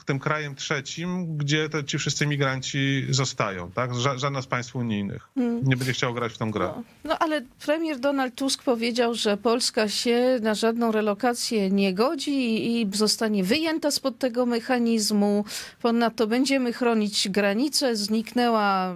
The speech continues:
Speaker 2: posłanka Janina Ochojska, zniknęli aktywiści z grupy Granica, y, zniknęli wszyscy ci, którzy krzyczeli, że, no, Straż Graniczna morduje migrantów w lesie. Zrobiło się cichutko,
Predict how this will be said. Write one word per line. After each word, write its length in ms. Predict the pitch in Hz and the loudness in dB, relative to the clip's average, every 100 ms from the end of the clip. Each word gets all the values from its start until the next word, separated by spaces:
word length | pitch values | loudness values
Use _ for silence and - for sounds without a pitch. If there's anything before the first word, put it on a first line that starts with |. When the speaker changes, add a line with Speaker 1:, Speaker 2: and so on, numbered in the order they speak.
| 190 | -6
Speaker 2:
posłanka 540 | 196 190 220 202 202 202 | -2 0 2 0 0 0
Janina 460 | 185 190 196 226 | 2 2 2 2
Ochojska, 840 | 254 - 330 302 - 311 269 240 226 | 2 0 0 0 -4 2 2 4 0
zniknęli 800 | 202 214 214 - 226 208 196 180 | -6 -8 -10 -6 -2 -2 -2 -2
aktywiści 720 | 170 - 202 190 196 - 208 | -2 -4 -8 -6 -6 -6 -6
z 60 | 190 | -6
grupy 340 | 185 190 247 | -4 -4 -4
Granica, 720 | 240 277 330 320 - 262 247 - - - - - | -2 -2 0 -2 -2 -2 -2 -6 -20 -20 -20 -10
y, 240 | 180 180 196 | -4 0 0
zniknęli 580 | 202 226 233 247 240 226 | 0 0 0 -2 -2 -2
wszyscy 360 | 240 226 226 | -2 -2 -4
ci, 160 | - 214 | -4 -8
którzy 320 | - 190 202 | -6 -6 -4
krzyczeli, 720 | - 208 190 220 208 196 190 | -4 -4 -2 -2 -2 -4 -6
że, 440 | 185 185 185 185 185 185 190 | -2 0 0 -2 -4 -8 -10
no, 260 | 185 196 196 | -8 -4 -4
Straż 280 | 208 202 | -2 -4
Graniczna 440 | 202 196 196 - 214 | -2 -2 -2 0 2
morduje 460 | 208 214 220 247 | 2 0 -2 0
migrantów 580 | 262 269 311 339 302 262 | 0 0 0 0 -2 -2
w 20 | 269 | 0
lesie. 420 | 262 262 254 226 - - - | 0 0 -2 -4 -6 -20 -8
Zrobiło 340 | 311 302 320 | -4 0 0
się 180 | 262 247 | 0 0
cichutko, 880 | - 294 - 349 359 - 311 294 | 0 -2 -2 -4 -4 -2 0 0